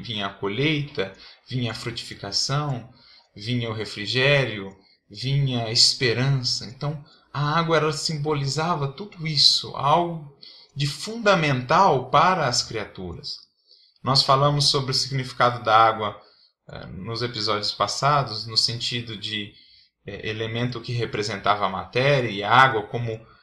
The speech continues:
elemento fundamental para a vida na matéria. Jesus está fazendo uma analogia com a água, ou utilizando-se da água, fazendo uma analogia com o amor.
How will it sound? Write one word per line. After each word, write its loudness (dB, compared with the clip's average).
elemento 0
fundamental 2
para 6
a 2
vida -2
na -4
matéria. -4
Jesus 2
está 2
fazendo -2
uma 0
analogia 0
com -2
a 4
água, 2
ou -4
utilizando-se -2
da 2
água, 4
fazendo 2
uma 2
analogia 0
com -2
o -2
amor. -2